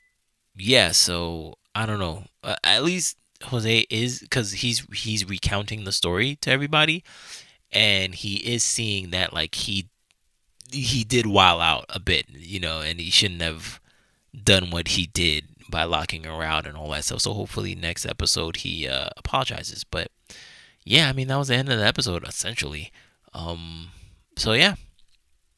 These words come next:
And that was the episode. So, uh, crazy stuff, you know, crazy stuff. But anyway, let's, uh, let's get into, uh, card fifty-five of the Skin Deeps, the And Self Edition card game.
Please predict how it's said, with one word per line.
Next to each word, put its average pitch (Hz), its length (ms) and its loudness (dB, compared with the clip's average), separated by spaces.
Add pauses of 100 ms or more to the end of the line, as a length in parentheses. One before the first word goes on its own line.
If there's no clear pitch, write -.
(760)
And 151 80 -2
that 165 80 8
was 156 100 4
the 135 60 8
episode. 98 400 0 (460)
So, 104 380 -2
uh, 117 240 0
crazy 170 340 6
stuff, 160 360 4
you 107 100 -4
know, 131 260 0
crazy 143 280 0
stuff. - 440 -2 (340)
But 127 120 0
anyway, 101 400 -2 (640)
let's, 131 300 0
uh, 147 460 0 (280)
let's 131 160 -10
get 135 180 -4
into, 143 340 -6
uh, 127 400 -2 (460)
card 175 280 0
fifty-five 131 640 -2
of 82 260 -2
the 80 640 -4
Skin 90 300 -2
Deeps, 101 280 -4
the 90 240 -4
And 98 400 -2
Self - 400 -2
Edition 147 460 0
card 151 340 -2
game. 160 320 0